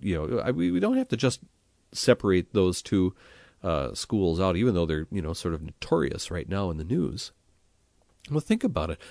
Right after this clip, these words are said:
They make the claim of being Catholic, and then they draw other people into error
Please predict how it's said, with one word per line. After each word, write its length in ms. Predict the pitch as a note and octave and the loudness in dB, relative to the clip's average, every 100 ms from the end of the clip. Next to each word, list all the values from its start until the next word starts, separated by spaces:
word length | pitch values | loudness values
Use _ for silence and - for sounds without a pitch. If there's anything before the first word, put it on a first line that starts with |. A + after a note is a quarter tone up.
| - | -2
They 100 | C#3+ | 2
make 240 | A#2 A2 - | 4 4 0
the 60 | |
claim 340 | - - D#3+ A#3 | -2 2 4 2
of 120 | F#3 | 2
being 220 | D#3 G#2+ | 0 0
Catholic, 600 | - C#3+ D3+ - - - | 0 0 0 -2 -10 -8
and 120 | G2 | -4
then 80 | C3 | 0
they 100 | F3 | 0
draw 540 | C#3+ G2+ G#2+ C3 D#3+ D#3+ - | 0 0 0 0 0 -4 -4
other 200 | A2 D3+ | -2 -2
people 320 | - F#2+ F2 | -2 -4 -2
into 200 | F2 F#2 - | -2 -4 6
error 520 | D#3 F3+ A#2 E2+ - | 8 10 8 4 -10